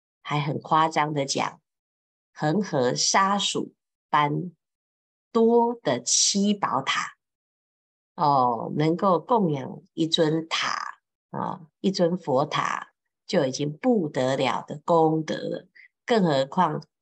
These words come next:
恒河沙多的七宝塔，那这功德不是无量无边吗？那的确是的，但是呢，静坐一须臾啊，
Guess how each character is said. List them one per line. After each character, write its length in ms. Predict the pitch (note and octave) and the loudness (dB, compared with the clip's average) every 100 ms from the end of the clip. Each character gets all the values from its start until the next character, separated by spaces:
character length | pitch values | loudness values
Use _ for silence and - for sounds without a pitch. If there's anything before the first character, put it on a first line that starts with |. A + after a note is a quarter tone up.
| _ | _
恒 220 | - F3 G#3+ | -4 -2 0
河 260 | F3+ D3+ | 0 0
沙 460 | F3 F3 C#3+ D3 - _ _ _ | 0 0 0 -2 -10 _ _ _
多 360 | G3 F#3 F#3 F3+ | 2 4 4 2
的 240 | F3+ B2+ | -4 -8
七 340 | - - D#3+ D3+ | -4 -4 -2 -2
宝 240 | C3 B2+ | -4 -4
塔， 320 | - - - _ _ _ _ - | -6 -6 -10 _ _ _ _ -6
那 100 | F3+ | -2
这 220 | G3 F#3 | 0 0
功 280 | F#3+ G3 G3 | 2 2 2
德 160 | D3+ | 0
不 140 | - D#3+ | -2 -4
是 220 | F3 E3+ | -4 -2
无 300 | D#3 D3 E3 | 0 2 4
量 320 | A#3 A3+ F#3 - | 4 2 0 -4
无 160 | D3 | -6
边 340 | D3+ G#3 G#3 A3+ | -2 2 2 2
吗？ 360 | G3+ F#3+ G#3+ - _ _ _ _ _ _ _ _ - | 2 2 0 -6 _ _ _ _ _ _ _ _ -4
那 220 | C#3+ B2+ | -2 -2
的 300 | - - D3 | -4 -2 -4
确 260 | - C4 | 2 2
是 300 | G3+ - G3 | 2 2 2
的， 300 | - - - _ _ _ _ _ | 0 -4 -6 _ _ _ _ _
但 160 | D3+ D#3 | -6 -4
是 220 | - D#3+ | -2 0
呢， 400 | C#3+ C#3 D3 F3+ _ _ | 2 0 -2 -6 _ _
静 300 | - E4 B3+ F3+ | 0 4 4 2
坐 280 | F#3 D3+ - | 2 2 0
一 100 | E3 | -2
须 240 | - E3+ | 0 0
臾 360 | E3 - B2+ C2+ | -2 -2 -2 -2
啊， 220 | A#1 | -4